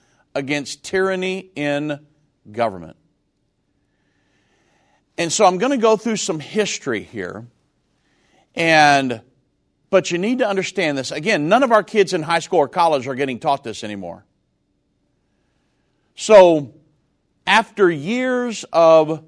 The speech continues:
slavery, our forefathers defected from England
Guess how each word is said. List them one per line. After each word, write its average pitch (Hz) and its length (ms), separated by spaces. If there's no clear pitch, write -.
slavery, 104 640
our 175 380
forefathers 139 720
defected 202 520
from 160 200
England 135 560